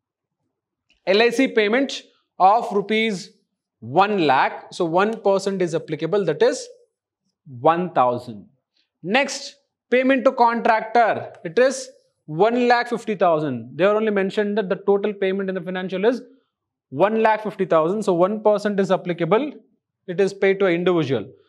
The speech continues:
So thousand five hundred. Next, interest on bank deposit. Here interest on bank deposit is six thousand. So less than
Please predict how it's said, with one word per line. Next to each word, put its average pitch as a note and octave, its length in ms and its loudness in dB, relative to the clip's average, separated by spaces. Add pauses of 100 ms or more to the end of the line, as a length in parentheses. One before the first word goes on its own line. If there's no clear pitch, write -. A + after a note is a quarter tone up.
(120)
So A#3 500 0 (220)
thousand F#3 520 0
five F3+ 340 0 (360)
hundred. G#2+ 540 -12 (600)
Next, A#3 500 -4 (540)
interest C4+ 520 2
on B3+ 220 0
bank A3 280 0
deposit. A3 480 0
Here A#3 340 -2
interest B3 420 0
on A#3+ 180 0
bank G#3 260 -2
deposit G#3+ 420 0
is G#3 140 0
six A#3+ 200 -10
thousand. F3+ 640 0
So F3 120 -6
less F#3+ 240 -2
than A3 440 -2